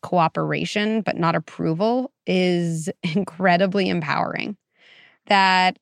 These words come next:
I might need my partner to get up with my kid in the middle of the night, but I don't need him to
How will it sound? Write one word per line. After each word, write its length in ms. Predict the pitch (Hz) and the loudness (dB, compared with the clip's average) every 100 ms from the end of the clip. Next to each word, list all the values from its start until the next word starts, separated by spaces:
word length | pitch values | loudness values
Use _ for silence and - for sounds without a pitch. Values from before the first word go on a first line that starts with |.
| - | 0
I 160 | 220 | 2
might 240 | 277 208 185 | 4 2 2
need 460 | 185 180 180 185 | 0 2 2 0
my 180 | - 196 | 0 0
partner 380 | 202 180 170 160 | 2 0 0 -2
to 320 | 170 165 165 | 0 2 0
get 160 | 156 180 | 0 0
up 160 | 165 - | 0 -2
with 100 | 170 | -4
my 140 | 160 | -4
kid 200 | 156 160 | -2 -4
in 60 | 160 | -2
the 60 | |
middle 160 | 160 165 | -2 -4
of 60 | |
the 80 | 170 | -2
night, 260 | 160 160 190 | -2 -2 -2
but 140 | 202 | 0
I 120 | 190 277 | 2 2
don't 220 | 427 330 | 2 0
need 240 | 294 294 | 2 2
him 360 | 269 254 240 226 | 2 0 0 -4
to 500 | - 240 240 226 | -4 -2 0 0